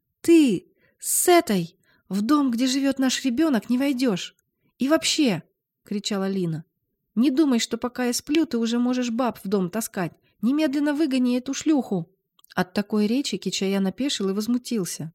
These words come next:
и решил сразу объяснить всё как есть. «Элина,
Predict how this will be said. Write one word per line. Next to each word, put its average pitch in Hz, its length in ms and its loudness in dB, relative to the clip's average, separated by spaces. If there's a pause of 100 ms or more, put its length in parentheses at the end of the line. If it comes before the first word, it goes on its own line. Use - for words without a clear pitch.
(160)
и 185 80 0
решил 175 300 -4
сразу 233 420 -4
объяснить 196 460 -6
всё - 180 -6
как 220 240 -10
есть. 156 340 -8 (500)
«Элина, 185 540 0